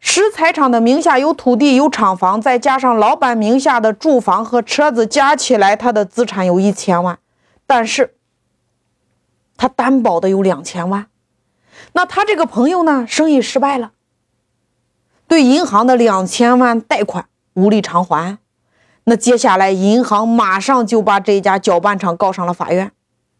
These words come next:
同时采取了保全措施。那我请问，第一个问题，这个搅拌厂名下的土地、厂房价值五百万，能不能保得住？第二个问题，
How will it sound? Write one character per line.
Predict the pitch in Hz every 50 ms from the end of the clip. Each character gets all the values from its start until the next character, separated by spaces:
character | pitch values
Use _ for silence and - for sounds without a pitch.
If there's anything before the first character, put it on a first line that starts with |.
| _ _ _ _ _ _ - _ _ -
同 | - - 220 254 302 359
时 | 262 - 285 302
采 | 277 - - 240 185 196
取 | 220 214 - - 208
了 | 180 170
保 | 165 - - 175 160 170
全 | - - 175 175 180
措 | - - 196
施。 | 214 - - 240 240 254 _ _ _ _ _ _ _ _ _ _ _ _ _ _ _ _ _ _ -
那 | 240 247
我 | 262 294
请 | 294 - - 202 170
问， | 180 240 269 262 _ _ _ _ _ _ _
第 | - 277
一 | 311 262
个 | 302 285
问 | 269 285 254
题， | 247 - - 214 233 262 - _ _ _ _ _ _ _ _ _ _ _ _ _ _ _ _ _ _ _ _ _ _ _ _ _ _ _ _ _ _ _ _ _ _ _ _
这 | - - 415 311
个 | 349 370
搅 | 247 - - 220 214
拌 | 226 294 285 247
厂 | 208 226 185 - _
名 | - 220 240 262 330
下 | 302 330 277 254
的 | 247 247
土 | 247 - - 220 226
地、 | 208 277 277 208
厂 | - 208 202 185 175
房 | - 180 196 214 214
价 | - 262 196 220
值 | 214 196 233 226
五 | 214 226 254 254
百 | 226 190 190
万， | 208 240 262 247 214 _ _ _ -
能 | 196 202 208 220
不 | 233 233
能 | 220 220 214
保 | 220 190 -
得 | - 180 180
住？ | 175 - 247 247 254 _ _ _ _ _ _ _ _ _ _ _ -
第 | 277
二 | 269 254 233
个 | 214 226
问 | 214 214 190
题， | 180 - 175 160